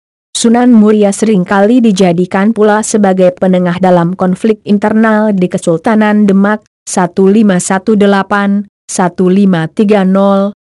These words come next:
Ia dikenal sebagai pribadi yang mampu memecahkan berbagai masalah, betapapun rumitnya masalah itu. Solusi pemecahannya pun selalu dapat diterima oleh semua pihak yang berseteru.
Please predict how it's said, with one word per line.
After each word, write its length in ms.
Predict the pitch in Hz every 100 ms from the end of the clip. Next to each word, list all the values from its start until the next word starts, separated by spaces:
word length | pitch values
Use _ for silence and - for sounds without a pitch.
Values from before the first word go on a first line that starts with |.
| -
Ia 320 | 269 269 262
dikenal 480 | 247 262 240 214 208
sebagai 480 | 208 185 180 170
pribadi 560 | 170 170 175 165 175 226
yang 160 | 190 185
mampu 400 | 196 220 233 277
memecahkan 800 | 254 254 269 285 262 - 220 226
berbagai 560 | 190 185 185 190 185
masalah, 480 | 185 175 196 185 190
betapapun 720 | 185 - 165 170 - 214 202
rumitnya 560 | 196 233 214 190 185 196
masalah 480 | 170 - 175 165 -
itu. 320 | 208 202 151 135 _ _ _ -
Solusi 560 | - 208 196 220 226
pemecahannya 800 | - 202 196 - 202 214 220 262 269
pun 240 | - 208
selalu 560 | 196 - 202 202 254 247
dapat 320 | 208 - 170
diterima 640 | 170 - 190 233 254 269 -
oleh 240 | 190 185
semua 540 | 196 196 180 190 247 269
pihak 480 | 196 185 202 -
yang 240 | 190 170 156
berseteru. 720 | 160 - 220 185 165 151 160